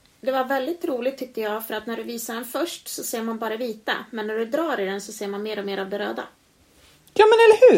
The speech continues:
Speaker 2: hur?
Speaker 1: Mm, väldigt, väldigt snyggt. Det där vill jag rekommendera alla att titta på. Upp
Speaker 2: Ja,
Speaker 1: med länk, va?
Speaker 2: gör det. Jag har, eh, lagt upp en bild på,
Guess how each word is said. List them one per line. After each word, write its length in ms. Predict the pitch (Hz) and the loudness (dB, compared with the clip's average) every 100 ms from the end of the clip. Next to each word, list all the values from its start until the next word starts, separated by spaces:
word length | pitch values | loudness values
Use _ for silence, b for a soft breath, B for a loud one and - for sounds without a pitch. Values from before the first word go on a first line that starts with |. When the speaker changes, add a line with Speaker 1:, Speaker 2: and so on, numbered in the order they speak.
| 160 | 6
Speaker 2:
hur? 40 | |
Speaker 1:
Mm, 260 | 196 233 359 - _ - 233 | 0 -2 -8 -8 _ -14 -2
väldigt, 600 | 330 277 233 233 269 - | -2 -2 -6 -4 -4 -2
väldigt 280 | 208 190 - | -6 -6 -8
snyggt. 460 | - - - - _ B B B | -12 -14 -18 -20 _ B B B
Det 100 | 269 | 0
där 160 | 302 311 | 0 0
vill 140 | 294 | 0
jag 80 | 294 | 0
rekommendera 440 | 277 269 240 226 - | -4 -6 -4 -4 -4
alla 380 | 240 208 262 233 _ - | -2 -2 -2 -6 _ -14
att 140 | 196 | -10
titta 180 | 185 180 | -10 -10
på. 120 | 180 - _ _ _ _ _ _ - - 330 | -12 -14 _ _ _ _ _ _ -20 -6 0
Upp 120 | 339 | 8
Speaker 2:
Ja, 80 | 254 | 8
Speaker 1:
med 100 | 262 | 8
länk, 220 | 214 220 | 2 2
va? 60 | 233 | 8
Speaker 2:
gör 220 | 311 247 | 8 8
det. 200 | 180 202 _ _ _ _ _ _ B 370 370 | 2 -4 _ _ _ _ _ _ B -4 -4
Jag 340 | - 262 320 320 | 2 8 8 8
har, 420 | - 302 285 285 | 8 8 8 8
eh, 140 | 277 269 | 6 6
lagt 260 | 294 302 | 4 2
upp 120 | 359 330 | 0 2
en 100 | 240 | 4
bild 360 | 202 202 202 - | 2 0 -4 -10
på, 440 | - 233 208 202 | -2 2 6 6